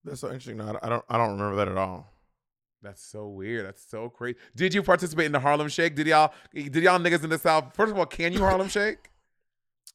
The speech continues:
Speaker 1: Yes, I can do the Harlem Shake.
Speaker 2: Let me see. Let me see.
Speaker 1: I'm not wearing pants, but it's more or less kinda like,
Speaker 2: <laughs>
Speaker 1: uh, uh, uh, uh, uh, uh, uh, and then you grab your foot, and then you, uh, uh, uh, uh,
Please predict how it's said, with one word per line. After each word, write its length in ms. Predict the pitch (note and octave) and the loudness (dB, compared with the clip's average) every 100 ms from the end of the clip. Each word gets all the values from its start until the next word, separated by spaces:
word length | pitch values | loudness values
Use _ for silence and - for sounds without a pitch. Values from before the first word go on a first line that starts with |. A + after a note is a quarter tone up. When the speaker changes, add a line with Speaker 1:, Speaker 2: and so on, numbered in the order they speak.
| _ _ | _ _
Speaker 1:
Yes, 220 | B2 B2+ | -4 -4
I 40 | A#2 | -4
can 80 | |
do 60 | A2 | -4
the 60 | G2 | -4
Harlem 180 | G2 | -6
Shake. 240 | F#2+ - E2+ _ _ _ _ _ C#3+ | -10 -18 -20 _ _ _ _ _ 2
Speaker 2:
Let 180 | G3 | 4
me 120 | G#3 G#3 | 4 2
see. 400 | F#3 B2 G#2 G#2 _ - | 0 -2 -4 -12 _ 0
Let 160 | F#3+ | 2
me 80 | G#3 | 2
see. 360 | F3 D3 A2 A2+ _ _ - _ - | -4 -4 -6 -12 _ _ -20 _ -10
Speaker 1:
I'm 60 | |
not 100 | D#3 | -4
wearing 160 | D#3+ D3 | -4 -4
pants, 640 | B2+ G#2+ G#2+ A#2 - - _ _ _ _ - | -6 -6 -6 -8 -14 -20 _ _ _ _ -8
but 120 | C#3 | -4
it's 160 | C#3 C3 | -2 -2
more 180 | C#3 C#3+ | -2 -2
or 60 | |
less 180 | B2+ A#2+ | -4 -4
kinda 240 | - A2 | -6 -6
like, 160 | A2 - | -2 0
Speaker 2:
<laughs> 40 | |
Speaker 1:
uh, 440 | F3+ G#3 F#3+ F#3 E3 | 2 2 4 4 2
uh, 140 | D#3+ D3 _ | -2 -14 _
uh, 120 | D3+ C#3 - | -16 -16 -14
uh, 180 | E3+ E3 _ | -12 -12 _
uh, 80 | D#3+ - E3+ | -16 -16 -16
uh, 100 | D#3+ - C3+ D#3 | -16 -16 -16 -14
uh, 140 | D#3+ | -14
and 80 | D3+ | -14
then 100 | D3 | -16
you 120 | C3+ B2+ | -16 -10
grab 240 | C#3+ C#3 | -6 -6
your 120 | B2 | -8
foot, 400 | - D3+ D3 D3 | -16 -8 -6 -6
and 100 | B2+ | -12
then 80 | C3+ | -16
you, 100 | A#2+ - | -18 -14
uh, 120 | D#3+ - - | -14 -14 -10
uh, 140 | E3 D#3+ - | -10 -10 -10
uh, 240 | F3 E3+ E3+ _ _ - | -12 -12 -20 _ _ -16
uh, 120 | E3+ | -16